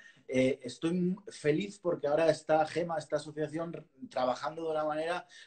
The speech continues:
muy enérgica con el tema de la, con el tema de la reivindicación, con el tema de, digamos, de, de posicionarnos, ¿no? En esta, en esta, en esta crisis. Pero normalmente los músicos somos muy eso, de cada uno en su pequeño sitio, defendiendo su pequeño cortijo. No hay un,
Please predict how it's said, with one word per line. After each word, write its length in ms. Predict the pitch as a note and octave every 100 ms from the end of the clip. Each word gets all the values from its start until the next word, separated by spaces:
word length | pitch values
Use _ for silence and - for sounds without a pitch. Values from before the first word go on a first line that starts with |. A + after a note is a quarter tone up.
| _
muy 340 | C3+ D#3 F3 F#3
enérgica 560 | F3 E3 E3 E3 F3+
con 180 | E3+ C3+
el 120 | B2+
tema 260 | C3+ C3+ C3+
de 80 | C#3
la, 260 | C3 B2+
con 180 | B2 A#2
el 100 | A2+
tema 200 | A#2+ B2+
de 80 | C3+
la 120 | B2+
reivindicación, 840 | A#2 A2+ A2 A2 - G2 C3+ E3+ D#3+
con 160 | C#3
el 120 | A#2
tema 240 | C3 C3+ C#3+
de, 280 | C3+ B2+ B2
digamos, 340 | B2 C3 D3+
de, 240 | C#3 B2 B2+
de 220 | B2+ B2
posicionarnos, 920 | - A#2+ A#2+ A#2 A#2+ C#3+ C3 G#2 G2+
¿no? 120 | C#3
En 80 | C3+
esta, 360 | C3 - B2 - - - C3
en 120 | C3
esta, 380 | C3 C3 B2+ C3
en 100 | B2
esta 260 | B2+ B2 A#2+
crisis. 380 | B2+ A#2+ - - - - _ E3
Pero 180 | E3+ E3+
normalmente 520 | D#3+ E3+ G3+ G#3 G#3+
los 180 | G3 E3
músicos 420 | F3 G3+ F#3+ F3+
somos 340 | F3 F3 F#3+ D3
muy 360 | D3+ F3 F3
eso, 280 | E3+ F3+ F#3+
de 180 | C#3+ C3
cada 280 | B2+ B2 C3
uno 180 | E3 F#3
en 40 |
su 240 | F3+ E3+ E3
pequeño 420 | D#3+ F3+ F3 F3+
sitio, 580 | - F3 F3 F3 F3+ F3
defendiendo 540 | E3 - C3+ D#3+ E3+
su 160 | D#3+ D3+
pequeño 380 | D3+ D#3+ D#3
cortijo. 500 | D3+ D3 - D#3+ E3+
No 80 | E3
hay 140 | E3+
un, 140 | G3